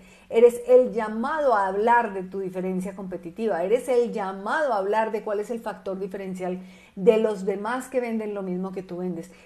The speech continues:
Tú eres el llamado o la llamada a hablar sobre tu profesión y por qué debemos contratarte a ti ante otros que también hacen lo mismo que tú. Ese es el pri-, la primera ley del mundo de Internet,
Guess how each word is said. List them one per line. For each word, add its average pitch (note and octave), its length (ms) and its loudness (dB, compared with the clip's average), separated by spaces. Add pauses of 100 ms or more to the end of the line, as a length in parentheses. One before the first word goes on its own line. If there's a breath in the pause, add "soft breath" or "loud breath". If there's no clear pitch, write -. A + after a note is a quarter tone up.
(120)
Tú D#4 220 0
eres C4+ 320 2
el A3+ 160 -4
llamado A3 580 -2
o G3+ 80 2
la G3 160 0
llamada F#3+ 600 -2
a E3+ 100 0
hablar A3 400 2
sobre G#3 260 -6
tu F3+ 140 -14
profesión F3+ 480 -8
y A3+ 80 -4
por G#3 200 -12
qué A#3+ 200 -2 (180)
debemos B3 800 0
contratarte F#3 580 -8
a F#3+ 100 -8
ti G#3 220 -8 (480 loud breath)
ante A3+ 480 2
otros A#3 440 2
que - 80 -8
también G3 360 -8
hacen G3 260 -10
lo G3 80 -10
mismo F3+ 300 -6
que F3+ 100 -10
tú. F#3+ 200 -14 (640 loud breath)
Ese D#4+ 500 4
es B3 120 0
el A3+ 180 -2
pri-, A#3 220 -6
la A#3 240 0
primera A3 440 -2
ley A3 280 -2
del G3+ 200 -4
mundo G3+ 260 -8
de F#3+ 100 -8
Internet, E3+ 500 -10